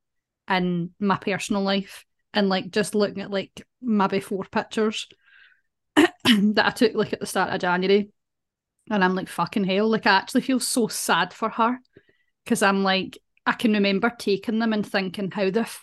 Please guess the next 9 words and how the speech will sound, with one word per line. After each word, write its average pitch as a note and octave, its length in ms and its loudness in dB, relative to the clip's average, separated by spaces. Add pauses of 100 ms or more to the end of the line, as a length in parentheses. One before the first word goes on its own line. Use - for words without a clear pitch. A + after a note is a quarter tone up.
(140)
fuck - 300 2
have A#3+ 140 -4
I G#3 160 4
ended F#3+ 260 0
up F#3+ 140 -4
here G3+ 140 -2
again?" G3 380 -4 (640)
Like, G#3+ 240 0
after G#3+ 400 0